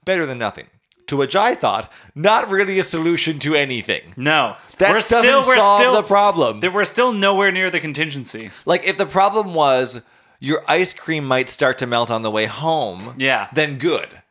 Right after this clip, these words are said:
Speaker 2: Yeah.
Speaker 1: Like, cool it for part of the way, great idea. But if we're talking, like, nuclear catastrophe, not so good. That's more like leaving your drunk friend passed out on the floor of a bar
Speaker 2: <laughs>
Speaker 1: and being like, "Oh, well, he got his wallet and his phone. He's okay."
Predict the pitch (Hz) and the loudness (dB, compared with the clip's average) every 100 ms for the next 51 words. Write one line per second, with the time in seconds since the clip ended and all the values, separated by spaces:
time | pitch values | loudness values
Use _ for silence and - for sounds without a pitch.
0 | - 208 180 - - 190 190 - 156 - | -6 0 0 -2 -4 0 -2 -2 -4 0
1 | 190 180 143 123 127 123 175 185 135 101 | 0 0 0 0 -2 -2 0 2 0 -2
2 | 80 - - _ - - _ _ - 165 | -8 -10 -16 _ -20 -20 _ _ -6 -6
3 | 156 214 - 202 190 160 139 123 151 139 | -2 -2 0 0 0 0 -2 -2 -10 -6
4 | 143 131 - - 160 202 370 - 156 113 | -4 -4 -6 -8 -2 0 -2 -4 -8 -2
5 | 101 120 139 - _ _ - 107 185 165 | -2 -2 -6 -16 _ _ 0 0 0 -4
6 | 101 - 156 185 208 190 175 - - - | -4 -2 -2 0 2 2 0 -6 -20 -12
7 | 135 185 160 156 156 147 151 139 151 139 | -4 -4 -4 -6 -4 0 -2 0 -2 -2
8 | 120 123 147 151 - 160 143 135 - 147 | -4 -2 0 0 -2 -2 -2 -4 -2 0
9 | 147 139 - 147 147 185 131 127 180 170 | 2 2 4 4 4 4 4 4 4 2
10 | 170 170 185 170 151 190 247 185 170 180 | 2 2 4 2 2 4 4 4 2 4
11 | 226 214 160 175 185 170 147 143 - 190 | 4 2 2 4 4 4 0 -2 0 4
12 | 202 139 147 143 240 - 254 233 185 160 | 4 2 -2 -6 -10 0 2 4 4 4
13 | 151 123 156 | 2 2 2